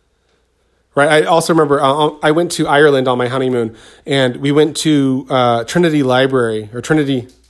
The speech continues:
College, which is in Dublin, and then Trinity Library, and we saw the Book of Kells, which is awesome.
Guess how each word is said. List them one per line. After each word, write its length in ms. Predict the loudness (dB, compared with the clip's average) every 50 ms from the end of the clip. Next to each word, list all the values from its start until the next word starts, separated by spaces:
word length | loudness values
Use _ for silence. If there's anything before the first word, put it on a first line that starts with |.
| _ _
College, 400 | -2 0 0 0 0 -2 -4 -6
which 160 | -8 -8 -8
is 80 | -8 -6
in 80 | -4 -4
Dublin, 340 | -2 -2 -2 -2 -4 -4
and 140 | -4 -4 -4
then 140 | -4 -6 -4
Trinity 280 | -4 -2 -2 -2 -2 -2
Library, 460 | -2 0 0 0 0 -2 -2 -2 -2
and 80 | -4
we 60 | -6 -4
saw 160 | -4 -4 -4
the 60 | -4
Book 180 | -6 -8 -12 -12
of 80 | -16 -12
Kells, 420 | -8 -6 -4 -2 -4 -4 -6 -10 -16 _ -20 -20 -20 -20 -12 -10
which 160 | -8 -6 -4
is 100 | -2 0
awesome. 380 | 0 -2 -2 -4 -6 -8 -10